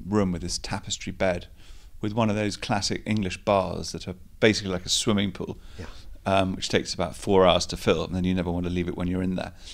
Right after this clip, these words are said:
Speaker 1: And, you know, and I will, I will wait
Speaker 2: Has it got
Speaker 1: hand
Speaker 2: the,
Speaker 1: and foot.
Speaker 2: um, the, the plug thing, which is just a, a, a sort of not, not a
Speaker 1: Yes, it's this cylindrical
Speaker 2: cylind-,
Speaker 1: device.
Speaker 2: cylindrical thing. That's what I want.
Speaker 1: Yeah,
Speaker 2: I,
Speaker 1: yeah.
Speaker 2: I
Speaker 1: Except
Speaker 2: remember
Speaker 1: it doesn't work, so I've had to pull it out and put a rubber thing in it.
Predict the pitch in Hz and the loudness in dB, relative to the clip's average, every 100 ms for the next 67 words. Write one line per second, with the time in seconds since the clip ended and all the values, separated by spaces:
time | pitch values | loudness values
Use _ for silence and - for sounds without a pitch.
0 | - 101 104 - 139 123 131 139 131 - | -12 -4 -4 0 2 4 4 2 0 -4
1 | 123 139 131 135 151 - - 151 160 160 | -2 0 0 -2 -6 -8 -4 0 2 6
2 | 151 127 135 135 127 143 107 - - - | 6 8 8 8 4 2 0 -4 -10 4
3 | 131 123 120 117 110 110 117 113 107 113 | 6 8 6 0 -2 2 4 4 0 -6
4 | 110 113 - 135 117 - 92 92 104 98 | -8 -6 6 6 6 -2 -2 -2 -6 -6
5 | 101 110 110 117 120 - - 113 - 104 | -2 -2 0 0 0 -4 -4 -4 -4 0
6 | 127 135 135 113 110 - - - - 117 | 2 4 6 4 4 -6 -20 -18 -2 2
7 | 107 101 95 120 - - - 117 - 139 | 2 2 0 0 2 0 -2 0 4 6
8 | 135 127 107 - 107 143 139 110 92 226 | 6 6 2 -2 4 8 12 12 10 6
9 | 208 160 139 123 - 180 208 226 226 254 | 4 2 -2 -4 -2 -2 2 2 4 2
10 | 214 113 107 - - - - - - 190 | 2 0 0 -2 -8 -14 -16 -8 6 8
11 | - - - 175 170 190 135 123 135 120 | 8 4 8 10 12 10 10 10 12 10
12 | - 107 117 113 - 117 107 98 - 95 | 8 -2 -2 -4 -2 0 4 2 0 -4
13 | 95 104 92 - - 80 80 | 0 2 2 -4 -8 -6 -6